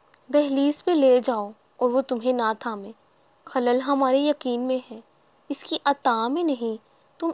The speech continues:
इस पे कतरा यकीन करो, वो तुम्हें समंदर जितना अता फरमाएगा।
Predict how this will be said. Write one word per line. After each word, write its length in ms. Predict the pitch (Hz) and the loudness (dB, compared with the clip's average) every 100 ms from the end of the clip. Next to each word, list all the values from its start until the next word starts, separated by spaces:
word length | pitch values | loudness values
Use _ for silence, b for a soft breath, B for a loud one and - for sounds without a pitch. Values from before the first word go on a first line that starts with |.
| - | -2
इस 200 | 320 - | -4 -2
पे 180 | - 339 _ _ _ | -2 -4 _ _ _
कतरा 340 | 320 311 - 330 | -2 -2 -2 0
यकीन 460 | 330 320 - 247 | 0 -2 -4 -6
करो, 340 | 247 233 220 220 _ _ _ _ _ | -4 -6 -6 -12 _ _ _ _ _
वो 100 | 240 | -2
तुम्हें 300 | 233 240 233 | 0 0 0
समंदर 540 | 254 - 226 220 208 262 | 0 -2 -4 -4 0 0
जितना 400 | 262 254 - 277 | 0 -8 -6 -4
अता 280 | 277 240 220 | -2 -2 -2
फरमाएगा। 640 | - 240 233 202 214 | -6 -8 -8 -10 -14